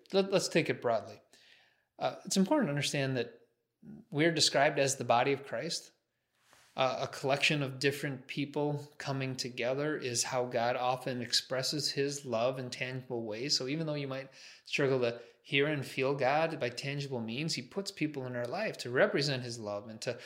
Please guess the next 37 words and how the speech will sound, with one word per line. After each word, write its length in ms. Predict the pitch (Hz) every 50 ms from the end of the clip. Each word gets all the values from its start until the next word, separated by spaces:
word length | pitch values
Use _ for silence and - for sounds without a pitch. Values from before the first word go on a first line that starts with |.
| - - - - _
and 120 | - 127 123
to 80 | 120
speak 360 | - - - 151 165 180 -
his 360 | - 156 135 120 117 120 123 -
words. 380 | 110 98 101 98 101 - - - _ - - - - - - _
And 180 | - 135 131 127
so 140 | - 147 139
number 240 | 139 160 170 156 135
seven 420 | - - 185 185 190 165 151 143
is 300 | 143 131 127 127 131 -
your 200 | 156 160 160 156
need 300 | 151 156 151 147 143 143
opens 500 | 139 151 160 160 160 160 151 147 139 -
you 200 | 147 139 139 135
to 180 | 135 - - 135
what 360 | 131 131 135 131 127 131 - - - - - - - - -
God 220 | - 135 139 147 147
wants 280 | 143 143 143 139 -
to 100 | - 127
give 260 | 123 131 139 170 165 151
you 160 | 139 131 127
through 260 | 127 - 135 131 139
others. 480 | 160 160 123 92 - - - - - - - _ _ _ _ _ _ _ _ _ _ _ _ _ _ _ _ _ _ _ _ _ _ _ _ _ _ _ _ _ -
We 100 | 131 143
live 180 | 170 185 165
a 80 | 160 147
self-sufficient 1000 | - - 170 156 156 147 - - - - - 147 139 - 156 143 - - 139 123
life 300 | 127 139 143 139 - -
a 40 | 127
lot 200 | 120 113 113 123
of 80 | 120
times. 320 | - - 117 - - - -
At 60 | 131
least 180 | 139 131 -
we 80 | - -
try 300 | - - 117 110 147 160
to. 200 | 151 117 131 135